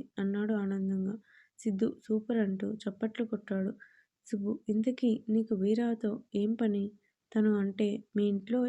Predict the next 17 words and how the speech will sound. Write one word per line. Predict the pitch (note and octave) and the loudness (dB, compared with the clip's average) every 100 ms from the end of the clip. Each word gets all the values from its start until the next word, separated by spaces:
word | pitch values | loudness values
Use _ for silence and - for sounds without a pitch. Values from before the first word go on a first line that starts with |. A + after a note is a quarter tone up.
| G#3+ | 0
ఎవరికి | F#3+ G3 A3 | 0 0 0
ఇష్టం | A#3 A3+ A3 G3+ | -2 -4 -4 -2
ఉండదు | G3 G3 F#3+ | -2 -2 -2
కదా, | F#3+ G3 G3 F#3+ - _ _ _ | -2 -2 -2 -4 -14 _ _ _
నువ్వేంటి | G#3+ G#3+ A#3+ C4 | 2 4 4 2
తన | B3+ A#3 | 0 0
కోసం | G#3+ G#3+ G#3+ G#3 | 0 -2 -2 -2
రావటం?" | G#3 G3+ F#3+ G3 G3+ - _ _ _ - | 0 -2 -2 -4 -6 -10 _ _ _ -4
సిద్ధు, | G3 A3 - | 2 2 2
"ఏంటో | G3+ G#3 A3+ B3+ - - | 0 2 2 0 -2 0
ఈ | G#3+ | 2
ఆనందంలో | G3+ G3 G#3 A3+ A3+ A#3 | 2 2 2 4 4 2
వచ్చిన | G#3+ G3+ G#3 | 0 -2 -8
పనే | F#3+ G3 G3 - _ _ _ _ - | -2 0 -2 -4 _ _ _ _ -6
మర్చిపోయాను, | G3+ - G#3+ G3+ G3 F#3+ - _ _ | -6 -4 0 0 0 -2 -4 _ _
అలా | - F#3+ G3+ G3+ - _ - | -2 0 0 -2 -6 _ -6
చేశారు | G#3 G3+ A3 G#3 | -4 -2 -2 0